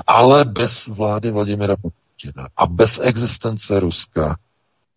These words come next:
k tomu je zapotřebí rozbít Rusko, rozdělit ho, rozčlenit ho jako v Jugoslávii, aby z velké stabilní Jugoslávie se staly malé státečky, zadlužené, které se musí hrbit a musí žádat o půjčky a po zadlužení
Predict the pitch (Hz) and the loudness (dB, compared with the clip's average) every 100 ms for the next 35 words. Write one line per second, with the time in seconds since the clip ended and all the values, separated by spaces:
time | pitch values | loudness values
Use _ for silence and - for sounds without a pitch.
0 | _ - - 104 135 123 113 113 - 113 | _ -6 0 4 6 4 2 0 -2 -2
1 | 107 107 104 101 90 80 76 73 - - | 2 4 4 2 -2 -4 -2 -4 -6 -10
2 | - 71 69 - 87 80 85 85 85 101 | -10 -10 -10 -4 0 2 2 4 6 6
3 | 110 98 92 - - 87 87 87 92 85 | 6 4 2 -4 -2 0 2 4 4 4
4 | 82 78 85 87 - 101 101 98 110 123 | 2 2 2 0 2 4 4 4 4 4
5 | 123 - - 90 85 85 104 104 117 - | 0 -2 2 4 4 6 6 6 2 4
6 | 101 101 98 85 85 101 107 104 104 110 | 2 4 4 2 2 2 4 4 6 4
7 | 107 101 - 101 101 95 92 104 107 - | 2 -4 -2 2 2 4 4 4 4 0
8 | 98 92 101 - - 82 82 - - - | 0 2 2 0 -2 0 0 -4 -10 -2
9 | 92 98 101 101 92 90 87 82 82 82 | 0 2 2 2 2 0 0 0 0 -2
10 | 90 90 87 95 90 - 98 85 95 90 | 0 0 0 -2 -4 -2 0 2 4 4
11 | 82 80 85 82 90 87 90 92 92 92 | 4 4 0 0 0 4 6 6 4 -2
12 | - 87 85 - - 80 80 90 - - | 0 2 2 0 -2 2 2 2 -4 0
13 | - 90 95 98 107 110 107 113 110 113 | 2 4 4 4 6 6 6 4 4 4
14 | 113 | 6